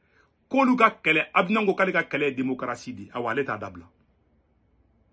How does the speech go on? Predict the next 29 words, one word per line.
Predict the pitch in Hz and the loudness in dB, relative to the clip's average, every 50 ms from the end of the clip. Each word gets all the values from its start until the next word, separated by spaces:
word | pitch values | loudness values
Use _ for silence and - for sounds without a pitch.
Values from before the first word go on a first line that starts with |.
| _ _ _ _ _ _ _ _ _ _ - | _ _ _ _ _ _ _ _ _ _ -2
Ale | 131 156 180 | 0 2 2
ka | - 170 | 2 0
kɛlɛ | - - 151 147 143 127 | -2 0 0 0 0 0
démocratie | 131 143 143 139 143 147 139 135 - 151 | -2 -2 -2 -2 0 0 -2 -2 -4 -6
de | 123 113 | -10 -8
ka | 104 113 110 | -8 -8 -8
na, | 101 98 | -6 -6
awa, | 104 110 107 | -4 -4 -4
ale | 123 135 | -4 -4
t'o | 127 123 110 | -4 -6 -6
dabila. | 98 92 87 85 82 - _ _ _ _ _ _ _ _ _ _ _ _ _ _ _ _ _ _ _ _ _ _ _ _ _ _ _ _ _ _ _ _ _ _ _ _ _ _ _ | -10 -10 -14 -16 -20 -20 _ _ _ _ _ _ _ _ _ _ _ _ _ _ _ _ _ _ _ _ _ _ _ _ _ _ _ _ _ _ _ _ _ _ _ _ _ _ _
Ko | - 220 240 233 - - | 8 10 10 8 8 6
olu | - 165 196 | 6 6 8
ka | 202 202 170 | 8 6 6
demokarasi | 131 175 175 180 - 185 180 175 170 - 185 | 6 6 6 6 6 4 4 4 2 0 0
min | 165 160 156 | 0 0 -2
sɔnna | - - - - - 139 127 123 127 143 131 | -2 -4 -6 -6 -2 0 2 4 4 2 2
ka | - 104 | 0 -4
b'u | 101 123 139 | -4 -4 -6
bolo. | 123 104 104 98 92 90 - _ _ _ _ _ _ _ _ _ _ _ - | -6 -6 -8 -8 -10 -10 -14 _ _ _ _ _ _ _ _ _ _ _ 6
Ko | 240 254 247 | 8 8 10
maaw | 214 190 175 175 185 185 185 | 10 10 10 10 10 10 10
la, | 190 196 202 - - _ _ _ _ - | 10 8 8 8 2 _ _ _ _ -4
maa | - 185 220 254 269 294 311 | 0 4 8 10 10 10 10
minnu | 302 294 294 277 277 254 226 - - - _ _ - | 8 6 4 6 6 6 6 4 -2 -14 _ _ -2
n'u | 185 233 302 320 302 | 2 6 6 8 8
bɛ | 254 269 269 262 - - - _ _ _ _ _ - | 8 8 6 6 4 -6 -20 _ _ _ _ _ 0
promesse | - 277 285 269 269 269 262 - 285 269 254 254 - - - | 2 4 4 6 4 4 4 4 4 4 4 2 0 -2 -2
ta, | - 185 - - | -2 -2 -2 -4